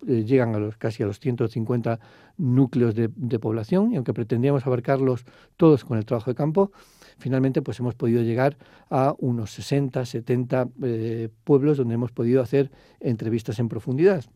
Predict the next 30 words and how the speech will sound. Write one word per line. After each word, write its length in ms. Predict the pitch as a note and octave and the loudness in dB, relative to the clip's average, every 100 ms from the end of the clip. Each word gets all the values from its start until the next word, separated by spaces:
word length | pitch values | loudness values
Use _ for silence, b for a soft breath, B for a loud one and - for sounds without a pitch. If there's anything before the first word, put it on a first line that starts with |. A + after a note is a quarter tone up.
| - - | -18 -10
eh, 100 | C#3+ | -8
aunque 440 | G#3+ G3 B2 - | -8 -12 -14 -10
en 80 | A2 | -6
muchos 440 | A2+ A#2+ C3 C3+ | -2 -2 -4 -6
casos 380 | - B2 D3+ C#3+ B B B B - | -6 0 0 -2 B B B B -2
las 360 | A#2+ B2 A#2 | 0 0 0
respuestas 440 | A2 - D3 D3 B2 | -6 0 0 0 -2
a 60 | |
nuestras 360 | B2 - A#2+ - | -2 -2 -6 -4
entrevistas 640 | A#2+ C3 C3+ - D3+ - | -4 0 0 0 -2 -2
abarcaban 540 | - A#2 A2 B2+ C3+ D3 b b b - | -4 -2 0 2 2 0 b b b -2
más 320 | C3 C#3+ - | 2 2 0
pueblos 440 | - C#3 D3 D3+ | 2 4 4 0
que 400 | - - C#3 - - | -2 2 2 2 -4
el 380 | A2 A2+ A2 - _ _ - | -6 -6 -10 -14 _ _ -6
que 140 | B2+ | 0
era 160 | A#2+ A#2 | 2 2
pueblo 260 | - B2 | 4 4
de 60 | A#2+ | 4
residencia 540 | A2 A#2+ A2+ C#3 C3 - b b b | 0 -4 -4 -2 -2 -4 b b b
de 240 | C3 C3 B2+ | -2 0 2
nuestros 320 | A2+ - - | -2 -8 -10
informantes. 800 | A2+ G#2+ A2+ A2+ G#2+ G#2+ G2 _ b b b b b b | -10 -8 -6 -4 -4 -8 -14 _ b b b b b b
Como 220 | - C3 | -2 0
consecuencia 440 | B2+ A#2 C3+ C3+ D3+ | 0 0 0 2 4
de 160 | D3 | 6
ese 220 | C#3+ - C#3+ | 4 4 2
trabajo 420 | C3 C3+ - C#3 | 4 2 4 2
de 120 | C3+ | 4
campo, 500 | E3+ E3 D#3+ G3+ | 4 2 4 2